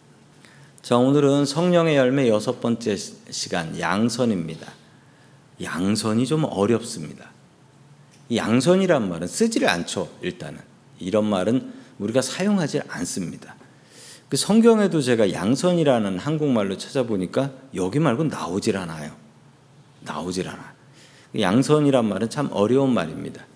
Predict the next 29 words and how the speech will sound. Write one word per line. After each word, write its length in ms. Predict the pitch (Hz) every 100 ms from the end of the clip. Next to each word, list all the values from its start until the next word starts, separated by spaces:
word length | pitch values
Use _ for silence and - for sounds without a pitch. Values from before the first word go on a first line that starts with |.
| - - - - - -
자, 120 | 104
양선은 540 | 101 165 214 202 190
영어로 360 | 131 117 175 180
보면 240 | 139 143
굿니스라고 1300 | 143 139 151 147 147 - 110 95 87 90 90 120 151 -
설명이 420 | 147 143 139 123
되어 120 | 98
있고, 400 | 90 - 139 120 - - -
이 80 | 98
굿니스에 760 | - 123 160 185 180 170 143
대해서는 680 | 123 101 90 92 101 147 175 - -
성경의 760 | - - 170 156 107 101 117 82
여러 340 | 85 107 139
군데에서 540 | 104 92 85 80 107
나와 380 | 101 80 85 101
있는 260 | 90 87 82
걸 160 | 95
볼 160 | - 98
수가 320 | - 107 95
있습니다. 600 | 82 - - 60 - - - - _ _ - - -
자, 180 | - 110
그런데 600 | - 165 190 113 120 143
성경에 500 | - 175 196 208 185
나오는 340 | 147 131 120
그 220 | 113 - -
굿니스가 640 | 117 135 180 175 - 135
나올 340 | 90 80 80
때 260 | - 143 82
굿니스는 680 | - 104 104 - 107 147 180